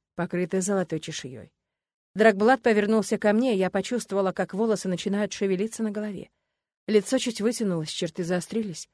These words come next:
Кожа стала отливать золотом, а у ярко-жёлтых светящихся глаз зрачок стал вертикальным. «Отпусти! Отпусти его!»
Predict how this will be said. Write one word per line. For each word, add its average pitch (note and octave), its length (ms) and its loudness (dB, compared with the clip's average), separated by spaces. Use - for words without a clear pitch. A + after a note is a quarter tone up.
Кожа G3 240 2
стала F#3 300 2
отливать F3+ 400 2
золотом, E3+ 500 -4
а F#3 100 0
у F#3+ 80 4
ярко-жёлтых G3 840 2
светящихся F#3 600 -4
глаз F#3+ 300 -4
зрачок A3+ 420 -4
стал G3 220 -6
вертикальным. F3 640 -12
«Отпусти! A#3+ 680 -2
Отпусти D4+ 480 2
его!» A#3 260 2